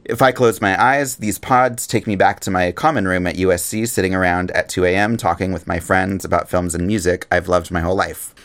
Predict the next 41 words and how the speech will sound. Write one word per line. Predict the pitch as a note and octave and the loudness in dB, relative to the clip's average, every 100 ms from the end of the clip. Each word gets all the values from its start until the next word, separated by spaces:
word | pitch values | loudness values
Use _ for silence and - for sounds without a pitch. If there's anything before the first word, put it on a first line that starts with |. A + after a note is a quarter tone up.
| _ | _
Each | C#3+ E3 | -2 2
episode | B2+ - - F#2+ G#2 | 0 0 0 2 2
is | G#2 | 0
filled | - F2+ F2+ | 2 2 2
with | |
such | E2 F2+ - | -2 -2 -2
intensity, | F#2 G2 F2+ F#2+ F#2 | -4 -4 -4 -2 -2
specificity, | A2+ - B2 - F#2 F2+ F#2+ F#2+ F#2+ | -2 -2 -2 -2 -4 -4 -4 -4 -2
and | E2+ | -2
emotion. | F2+ E2+ - F2+ G2+ - | -2 -4 -4 -6 -6 -6
You | G2+ | -2
know | G2 A2+ | 0 2
these | D3 C#3+ | 0 0
hosts | A2 G2 - | 2 0 0
care | F2+ | -2
as | E2+ E2 | -2 -2
deeply | G#2+ A2+ A2 | -6 -2 -2
as | A2 G2+ | -2 -6
you | D#2 | -10
do. | C#2 F2+ - _ _ - | -10 -10 -14 _ _ -4
Do | B2+ | 0
yourself | D#3+ - F3 - | 0 2 0 0
a | |
favor, | B2+ G#2 F#2 F#2+ | 2 2 4 2
smash | F#2 A2 A2 B2+ | 0 0 0 2
that | - A2 F#2 | 2 2 2
like | F#2+ - | 0 0
and | A#2 | -6
subscribe, | B2 - G2 F2 E2 E2+ F2+ | -6 -2 2 2 2 -2 -2
and | G2+ G#2+ | 0 2
then | A#2+ | 2
do | A2+ | 2
what | G#2 G#2 | 2 4
I'm | C3 | 2
doing | F#2+ F2+ F2+ | 0 0 0
and | F2 | 0
rewatch | F#2 B2+ F#2+ F2+ - | 0 2 2 0 0
everything | A#2+ A#2 G#2+ G#2 | 0 0 0 -2
after | F#2+ F#2 F#2+ | -2 -4 -4
the | E2 | -4
pod. | - - D#2+ | -6 -8 -8